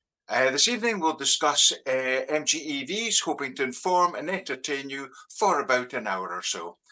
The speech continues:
I'm Dave Stewart, Dave S in the forum, currently driving the new style Z S long range,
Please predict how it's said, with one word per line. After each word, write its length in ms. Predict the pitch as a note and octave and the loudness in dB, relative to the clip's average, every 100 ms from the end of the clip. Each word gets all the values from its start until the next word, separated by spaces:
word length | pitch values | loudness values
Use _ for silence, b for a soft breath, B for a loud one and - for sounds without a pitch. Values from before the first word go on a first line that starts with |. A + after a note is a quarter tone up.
| b b b b | b b b b
I'm 440 | C#3 D3 D3 C#3 C#3 C3 | 4 6 6 2 -8 -10
Dave 320 | C3 C#3 C3 C3+ - _ _ - | -2 0 0 -2 -12 _ _ 0
Stewart, 580 | - - A3+ G3+ - - | 2 4 4 2 -2 -2
Dave 220 | C#3 C3+ | 0 2
S 260 | D#3 D3+ | 2 2
in 80 | E3 | 0
the 80 | C#3+ | -4
forum, 440 | - F3+ E3+ E3 D#3+ _ _ | -2 2 2 2 -2 _ _
currently 260 | A3+ G3 D#3 | -4 -2 -4
driving 500 | D#3 D3 D3 D3+ D3 | 2 2 2 -2 -6
the 120 | B2+ | -6
new 320 | B2 D3+ F3+ | -6 -6 0
style 580 | D#3+ - D#3+ D3 C#3+ C#3+ | 0 2 2 2 0 0
Z 180 | B2 D3 | -2 0
S 600 | C#3 C3+ C3+ C3 - - | 0 0 -2 0 0 0
long 260 | C3+ C3+ | 0 -2
range, 500 | C3+ D3+ E3+ D#3+ - | -2 -6 -4 -4 -4